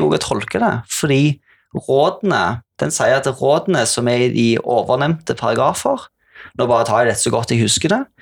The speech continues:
velger selv sitt eget styre. Så det betyr at elevrådene, som da står i paragrafen over, velger sitt eget styre. Så vi velger ikke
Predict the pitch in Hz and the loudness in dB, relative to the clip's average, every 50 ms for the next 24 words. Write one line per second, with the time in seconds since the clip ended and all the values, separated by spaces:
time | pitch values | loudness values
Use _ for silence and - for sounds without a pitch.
0 | - - - - - - - _ _ - - - 370 - 135 131 127 139 131 - | -20 -20 -20 -20 -20 -20 -20 _ _ -14 -8 -6 -2 0 2 2 2 0 0 0
1 | 131 - - 113 113 123 127 - - - - - - - - - - - - - | 0 0 0 0 0 0 0 0 -2 0 -2 -2 -2 -2 -2 -2 -2 -2 -4 -4
2 | - - - - _ _ _ - - - - 151 170 160 - - 131 143 143 - | -4 -6 -8 -8 _ _ _ -6 -4 -2 -2 0 -2 -2 -2 0 0 0 0 0
3 | 110 117 117 117 120 139 156 175 175 190 180 180 175 175 - - 156 123 98 95 | 0 -2 0 0 2 0 0 0 0 -2 0 0 -2 -4 -4 -2 -2 0 0 0
4 | 110 120 120 - _ _ - - - 117 107 113 113 113 - 113 110 107 113 107 | -2 -4 -8 -10 _ _ -8 -4 -2 -2 0 0 0 -2 -2 -2 -2 -2 0 0
5 | 110 110 107 110 - - - - 131 147 165 202 240 262 - - - _ _ _ | 0 2 0 0 -2 -4 -2 0 2 2 2 2 0 -2 -4 -8 -20 _ _ _
6 | _ - 127 117 120 123 110 120 - - - - - - - - - - - - | _ -2 0 2 2 2 2 0 0 0 -2 -2 -2 -2 -2 -2 -2 -4 -2 -4
7 | - - - - - _ _ _ _ _ _ _ _ _ _ _ _ - - - | -4 -6 -6 -10 -18 _ _ _ _ _ _ _ _ _ _ _ _ -20 -20 -20
8 | - - - - - - 139 143 131 131 123 135 156 170 165 - 107 - - - | -20 -20 -18 -10 -6 -2 0 0 2 2 2 2 0 0 0 0 0 0 0 0
9 | - | 0